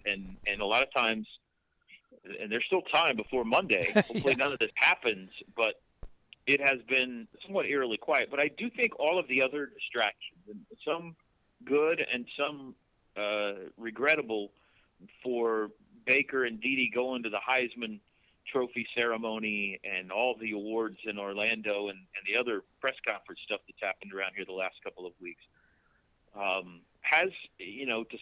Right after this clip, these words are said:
Speaker 1: some extent created a bubble for the football team to go practice in relative anim-, anonymity or to exist in without a whole lot of people, uh,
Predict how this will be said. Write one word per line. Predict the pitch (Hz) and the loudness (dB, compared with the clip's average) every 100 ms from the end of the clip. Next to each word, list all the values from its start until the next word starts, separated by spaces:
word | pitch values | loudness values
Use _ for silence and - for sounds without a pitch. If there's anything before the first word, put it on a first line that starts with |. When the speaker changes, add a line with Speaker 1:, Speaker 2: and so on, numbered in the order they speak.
| 160 | -2
Speaker 1:
some | 175 | -2
extent | 170 - 131 | -4 -4 -4
created | - 120 123 123 101 | -2 2 2 2 -2
a | |
bubble | 95 131 123 110 | 2 2 2 -2
for | 107 | -4
the | 98 | -6
football | - - 110 - | -8 -2 -2 -2
team | 104 | -8
to | 101 | -6
go | 98 | -6
practice | - 107 - 98 - | 0 0 -2 -12 -8
in | 98 98 | -8 -4
relative | 104 120 127 120 101 | 0 0 0 -4 -6
anim-, | 98 92 90 - 95 95 110 | -6 -6 -10 -10 -8 -2 0
anonymity | 98 92 85 78 73 _ - | 0 -2 -8 -12 -18 _ -4
or | 107 | -4
to | - 107 | -2 -6
exist | 87 - - 120 - - - | -6 -10 -2 -2 -4 -18 -8
in | 98 90 87 _ - - _ | -6 -6 -14 _ -20 -20 _
without | 107 107 101 95 - _ 101 | 0 4 4 2 -4 _ -8
a | |
whole | 101 123 110 | 0 2 4
lot | 107 | 2
of | 98 | 0
people, | 113 98 95 87 _ _ _ - | -6 -6 -6 -6 _ _ _ -8
uh, | 90 | -8